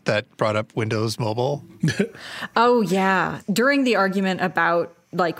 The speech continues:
Speaker 2: whether there was enough competition in mobile markets, um, there was an Apple expert who had done a survey, and that survey included, was asking people, uh, what devices they were using, and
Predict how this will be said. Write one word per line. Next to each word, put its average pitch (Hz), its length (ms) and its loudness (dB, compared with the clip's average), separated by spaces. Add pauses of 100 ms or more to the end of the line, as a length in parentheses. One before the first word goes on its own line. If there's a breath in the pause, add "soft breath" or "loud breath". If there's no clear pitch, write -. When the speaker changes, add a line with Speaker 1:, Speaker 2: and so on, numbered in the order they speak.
(140)
Speaker 2:
whether 185 360 2
there 175 180 2
was 170 180 0
enough 165 240 -2
competition 170 580 -2
in 160 100 -2
mobile 160 260 0
markets, 175 600 0 (340 loud breath)
um, 175 360 2
there 202 200 2
was 185 300 2
an 175 260 -2
Apple 247 380 2
expert 190 420 0
who 175 80 -2
had 185 100 0
done 180 160 0
a 175 60 -2
survey, 175 640 0
and 175 360 0
that 180 240 0
survey 214 680 2 (400 loud breath)
included, 233 680 2
was 202 160 0
asking 247 460 2
people, 208 600 0
uh, 170 240 2
what 185 320 -2
devices 190 560 0
they 277 120 2
were 269 100 2
using, 277 580 0 (420 loud breath)
and 190 580 2